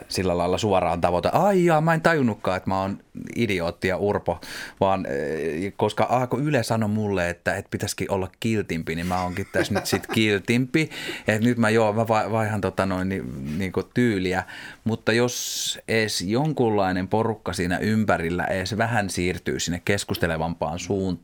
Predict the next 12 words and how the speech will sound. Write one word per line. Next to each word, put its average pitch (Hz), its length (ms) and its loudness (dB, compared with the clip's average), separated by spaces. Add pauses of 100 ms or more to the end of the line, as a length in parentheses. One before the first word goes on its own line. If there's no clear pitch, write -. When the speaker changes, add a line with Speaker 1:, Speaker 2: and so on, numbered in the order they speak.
(280)
Speaker 2:
Juuri 107 380 -10
Speaker 1:
ja 95 60 -2
Speaker 2:
näin. 98 40 0 (100)
Speaker 1:
myös 117 300 2
se 123 140 2
jengi, 104 500 2 (340)
joka 101 320 0
vois 110 420 0 (360)
vetää 104 540 0
täysiä 101 560 0
vastapalloa 82 800 0
tälle 82 360 -2